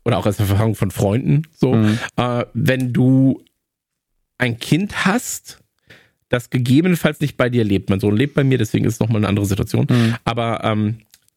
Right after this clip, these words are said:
Speaker 1: dann zu denken, was, was, wa-, warum erzieht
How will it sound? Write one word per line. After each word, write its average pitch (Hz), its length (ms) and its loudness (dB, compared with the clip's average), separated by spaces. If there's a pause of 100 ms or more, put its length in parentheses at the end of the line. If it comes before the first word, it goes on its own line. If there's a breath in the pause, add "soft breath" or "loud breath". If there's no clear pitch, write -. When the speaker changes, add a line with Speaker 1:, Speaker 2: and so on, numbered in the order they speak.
(220)
Speaker 1:
dann 143 480 -2 (280)
zu - 220 -2
denken, 190 840 0 (920)
was, 117 360 -2
was, 117 300 -2 (100)
wa-, - 120 0
warum 123 420 -2
erzieht - 600 -4